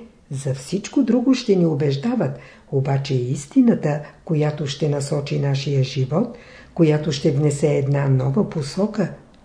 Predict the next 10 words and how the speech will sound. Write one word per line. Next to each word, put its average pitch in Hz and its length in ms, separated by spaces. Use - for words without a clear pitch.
никой 139 680
не 226 220
говори 147 520
за 156 220
нея. 147 300
Всички - 360
въпроси, 156 540
които 156 280
вълнуват 147 500
обществото, 147 880